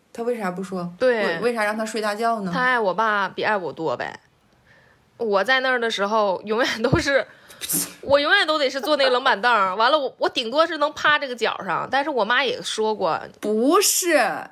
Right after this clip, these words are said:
Speaker 1: 你，你妈使唤你，使唤不动你爸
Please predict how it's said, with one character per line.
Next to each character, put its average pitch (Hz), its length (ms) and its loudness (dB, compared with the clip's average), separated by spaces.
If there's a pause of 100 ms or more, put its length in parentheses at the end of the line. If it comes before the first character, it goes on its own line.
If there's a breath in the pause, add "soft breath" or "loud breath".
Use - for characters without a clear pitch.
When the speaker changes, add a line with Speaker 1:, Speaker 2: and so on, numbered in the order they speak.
Speaker 1:
你， 220 400 -2
你 214 180 0
妈 247 240 0
使 220 320 0
唤 233 240 2
你， 175 240 -8 (140)
使 - 400 -2
唤 220 340 -2
不 202 180 -6
动 254 320 0
你 175 140 -4
爸 160 400 -4